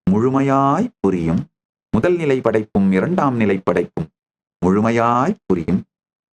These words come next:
ஆன்மீக சத்தியங்களை உங்களுக்குள்ள மலரச் செய். ஜீவன் முக்தி, ஜீவன் முக்தியின் எல்லா பரிமாணங்களையும் மலரச் செய்து,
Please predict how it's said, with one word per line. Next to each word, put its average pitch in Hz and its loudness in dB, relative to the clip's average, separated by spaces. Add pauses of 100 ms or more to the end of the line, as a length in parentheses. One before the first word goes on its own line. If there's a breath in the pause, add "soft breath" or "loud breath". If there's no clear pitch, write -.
(100)
ஆன்மீக 185 -2
சத்தியங்களை 151 -4
உங்களுக்குள்ள 117 -2
மலரச் 143 -2
செய். 92 -6 (200)
ஜீவன் 233 -2
முக்தி, 196 -4 (600)
ஜீவன் 226 -2
முக்தியின் 160 -2
எல்லா 185 -2
பரிமாணங்களையும் 170 -2
மலரச் 101 -2
செய்து, 82 -4